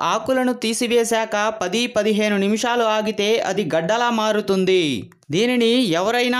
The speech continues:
తినవచ్చు. ఏమీ కలపకుండా తినడం మంచిది, లేదా రుచికి పటికి బెల్లం గాని, మామూలు బెల్లం గాని కలుపుకొని తినవచ్చు. ఇలా దీనిని రైతులు వేడి చేసినప్పుడు ఐదు లేదా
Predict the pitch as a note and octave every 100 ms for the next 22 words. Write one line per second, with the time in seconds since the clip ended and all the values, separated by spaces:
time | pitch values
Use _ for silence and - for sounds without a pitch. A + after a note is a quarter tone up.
0 | B3+ A3+ A3 A3 G#3+ G3+ G3 D3 D#3 A3
1 | B3 C4 A3 G#3 A#3 A3+ A#3 A#3 A#3 G#3+
2 | G#3+ A3 A3 G3 F#3 G3+ F3+ E3+ C3+ B2
3 | F#3 A3+ A#3 A3 F#3 F#3 - B3+ F#3+ F3+
4 | A3+ A3 A#3+ A#3+ A#3 A3 G#3+ G#3+ A3+ F#3+
5 | D#3+ G#3 A#3 A#3 A3 A3 A3 G#3+ G3+ G3+
6 | G#3+ G#3+ F#3+ A3+ A3 A3 G#3+ G#3 G3 F#3+
7 | F#3+ F#3 F3+ C#3+ G2+ - - E3 F#3+ A3
8 | F#3+ A#3 A#3+ B3 A3 E3+ A3+ B3+ B3+ B3
9 | A#3+ E3+ G#3+ B3+ B3+ A#3+ B3 A#3 A3+ G#3+
10 | B3 A#3+ D#3+ A3+ G#3+ B3+ A#3 A#3 A3+